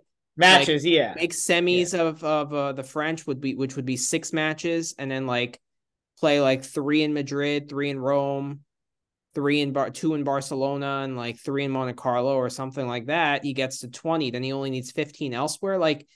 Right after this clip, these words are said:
Speaker 2: I don't know. I,
Speaker 1: Yeah,
Speaker 2: I
Speaker 1: but he's gonna
Speaker 2: see
Speaker 1: play
Speaker 2: that.
Speaker 1: Madrid and Rome.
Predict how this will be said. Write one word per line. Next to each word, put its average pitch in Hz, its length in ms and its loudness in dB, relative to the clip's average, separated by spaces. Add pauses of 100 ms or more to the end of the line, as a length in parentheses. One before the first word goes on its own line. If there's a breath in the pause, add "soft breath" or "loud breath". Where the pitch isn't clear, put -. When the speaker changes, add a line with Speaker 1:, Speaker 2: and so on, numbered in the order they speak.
(580)
Speaker 2:
I 143 80 4
don't 165 120 6
know. 143 80 2
I, 139 140 4
Speaker 1:
Yeah, 156 120 2
Speaker 2:
I 294 80 10
Speaker 1:
but 285 60 12
he's 277 100 8
gonna 320 160 6
Speaker 2:
see - 60 -2
Speaker 1:
play 285 140 12
Speaker 2:
that. 285 100 8
Speaker 1:
Madrid 226 240 8
and 196 200 8
Rome. 196 460 4